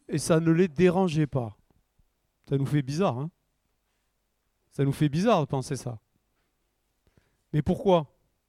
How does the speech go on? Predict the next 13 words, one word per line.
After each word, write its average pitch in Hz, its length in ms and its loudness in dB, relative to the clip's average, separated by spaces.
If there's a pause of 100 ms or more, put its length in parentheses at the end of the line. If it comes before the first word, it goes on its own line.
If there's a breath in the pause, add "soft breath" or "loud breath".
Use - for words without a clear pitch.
(880)
Mais 156 80 0
parce 175 240 0
qu'il 208 120 6
n'y 214 60 8
a 214 40 8
eu 214 140 6
aucune 240 680 2 (160)
once 233 280 -6
de 170 100 4
mauvaise 190 420 2
pensée 226 600 -4 (100)
en 147 240 -2
eux. 240 160 0